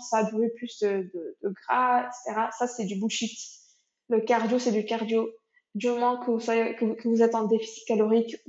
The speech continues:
peu importe, euh, l'heure à laquelle tu fais ton cardio, on s-, on s'en fiche. C'est du cardio qui va justement te mettre en déficit. Mais, mais, personnellement,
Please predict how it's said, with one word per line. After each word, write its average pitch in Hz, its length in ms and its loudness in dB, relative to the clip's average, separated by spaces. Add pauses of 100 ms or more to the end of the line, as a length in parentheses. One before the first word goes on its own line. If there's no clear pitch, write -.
peu 240 60 4
importe, 226 480 4 (160)
euh, 214 160 4
l'heure 214 200 2
à 214 60 2
laquelle 220 300 0
tu 226 80 -4
fais 226 80 -6
ton 226 120 -6
cardio, 220 280 -2
on 220 80 -6
s-, - 220 -10
on 208 80 -10
s'en 208 160 -4
fiche. - 540 -4 (120)
C'est - 220 -2
du 202 120 0
cardio 208 340 -2
qui 214 160 -10
va 208 220 0
justement 208 560 -6
te 214 60 -2
mettre 214 220 -2 (140)
en 226 80 -8
déficit. - 680 -10
Mais, 240 420 0 (640)
mais, 208 440 -8 (680)
personnellement, 226 840 0